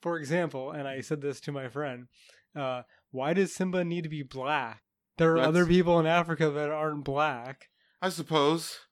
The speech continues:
Speaker 2: But I feel like Africa is mostly black, though.
Speaker 1: I know, but why are we personifying animals, specifically
Speaker 2: Yeah.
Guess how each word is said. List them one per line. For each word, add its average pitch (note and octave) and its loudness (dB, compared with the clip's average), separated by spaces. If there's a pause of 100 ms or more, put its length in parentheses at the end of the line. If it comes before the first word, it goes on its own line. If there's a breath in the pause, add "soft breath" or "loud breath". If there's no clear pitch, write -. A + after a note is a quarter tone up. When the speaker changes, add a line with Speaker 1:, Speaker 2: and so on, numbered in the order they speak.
(260 soft breath)
Speaker 2:
But G3 0
I G#3+ 2
feel C4 -2
like A#3 0
Africa D#3+ 4
is A#2+ -2
mostly E3+ -2
black, A#2 -2
though. A#2+ -2
Speaker 1:
I E3+ 6
know, F3+ 8
but D3 2
why D#3 2
are D#3+ 0
we E3+ 0
personifying D#3 -2
animals, D#3 -4
specifically D#3 -2
Speaker 2:
Yeah. D#3 0